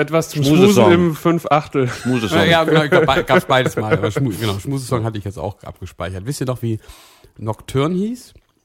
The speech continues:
Speaker 1: Mm.
Speaker 2: Oh Gott.
Speaker 1: Cello from a Harlot's Mouth?
Speaker 2: Stimmt.
Speaker 3: Stimmt. So hieß das. Aber das hieß doch auch mal Schönberg einfach, oder?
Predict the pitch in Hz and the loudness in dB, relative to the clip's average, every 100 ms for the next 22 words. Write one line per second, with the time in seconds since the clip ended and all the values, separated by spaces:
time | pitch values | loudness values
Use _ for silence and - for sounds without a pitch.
0 | _ _ _ _ _ _ _ _ _ 143 | _ _ _ _ _ _ _ _ _ -2
1 | 143 143 143 139 135 - _ _ _ _ | 2 2 2 0 -2 -6 _ _ _ _
2 | _ _ _ _ _ _ _ _ - 87 | _ _ _ _ _ _ _ _ -16 -14
3 | - - 147 156 175 - 156 143 131 135 | -12 -4 0 4 2 2 0 0 0 0
4 | 139 127 131 127 156 214 - 104 90 - | 0 -4 -6 -4 -4 -6 -12 -14 -14 -16
5 | _ _ _ _ _ _ _ _ _ _ | _ _ _ _ _ _ _ _ _ _
6 | _ _ _ _ _ _ - - - _ | _ _ _ _ _ _ -12 -12 -14 _
7 | - 101 170 160 85 - - _ - _ | -12 -4 -2 -2 -6 -12 -20 _ -20 _
8 | - 123 190 - 104 90 - - _ 110 | -4 -2 -4 -8 -8 -8 -12 -20 _ -8
9 | 101 147 139 98 117 95 - 220 208 98 | -6 -6 -2 -2 -2 -6 -4 -4 -2 -6
10 | - 87 - 90 95 220 | -8 -12 -12 -10 -8 -8